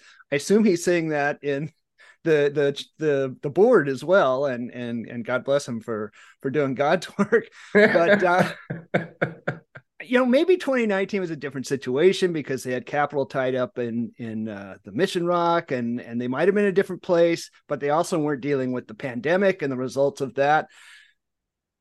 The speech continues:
Speaker 1: I don't know. I, every time they talk about money, I feel like they're in a different place than we all sense they are, and I
Speaker 2: Mm-hmm.
Speaker 1: don't know what to do with it.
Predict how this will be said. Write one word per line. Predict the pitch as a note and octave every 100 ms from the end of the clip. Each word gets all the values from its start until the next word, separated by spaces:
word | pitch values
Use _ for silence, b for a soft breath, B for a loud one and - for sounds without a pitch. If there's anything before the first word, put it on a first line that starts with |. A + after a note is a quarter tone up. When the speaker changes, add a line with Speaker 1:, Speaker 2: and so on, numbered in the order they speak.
| _ _ _ _ _ _ _
Speaker 1:
I | G3+
don't | C4 A#3+
know. | G#3 B2+ -
I, | D3+ F3+
every | G3 A3+
time | A3 A3 G#3 F#3+ -
they | C#3+ D3+
talk | D#3+ D#3+ D#3+ D#3+
about | D3 C#3
money, | C3 C#3 B2+ B2 A2+ _
I | - C3 _
feel | D#3+ E3+ D#3
like | D3 C#3+ C#3 _ _
they're | B2 C#3 C#3+
in | C#3
a | C3
different | C#3 D3 -
place | - C3 C3
than | - A#2+ A#2+
we | C3+ C3+
all | - A#2+ B2 B2 - _ _
sense | - - C#3 B2 -
they | A#2 A2+
are, | A#2+ A2+ G#2 G#2 -
and | B2
I | A#2
Speaker 2:
Mm-hmm. | F#2+
Speaker 1:
don't | C#3+ -
know | F3
what | C3 C3+
to | B2+
do | A2+ C3+
with | B2+ B2
it. | A#2